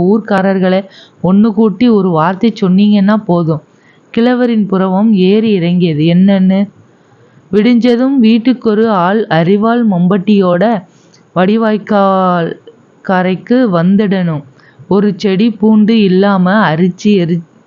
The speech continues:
எரிஞ்சிட்டா பொட்டு தண்ணி இல்லாம வடிஞ்சிடும்னு சொல்லணும்." கிழவர் மெதுவாய் மரத்திலிருந்து கீழே இறங்கினார். ஏண்டா மருதா, உனக்கு விவரம் தெரிஞ்சு நம்ம ஊரு பயலுவ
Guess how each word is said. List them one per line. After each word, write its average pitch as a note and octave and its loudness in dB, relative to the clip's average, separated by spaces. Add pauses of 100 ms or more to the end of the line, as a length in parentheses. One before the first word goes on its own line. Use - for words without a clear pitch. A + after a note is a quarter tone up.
(380)
எரிஞ்சிட்டா A3 0
பொட்டு F#3+ -2
தண்ணி G3 0
இல்லாம G#3 0
வடிஞ்சிடும்னு F#3 0 (100)
சொல்லணும்." F3 -2 (600)
கிழவர் A#3 0
மெதுவாய் G3+ 0
மரத்திலிருந்து F#3+ -2
கீழே G3 0
இறங்கினார். E3+ -2 (400)
ஏண்டா A3 0
மருதா, F#3+ -2 (840)
உனக்கு G#3+ 0
விவரம் A3 0
தெரிஞ்சு G3+ 0
நம்ம F#3+ 2
ஊரு A3 2
பயலுவ G3+ -2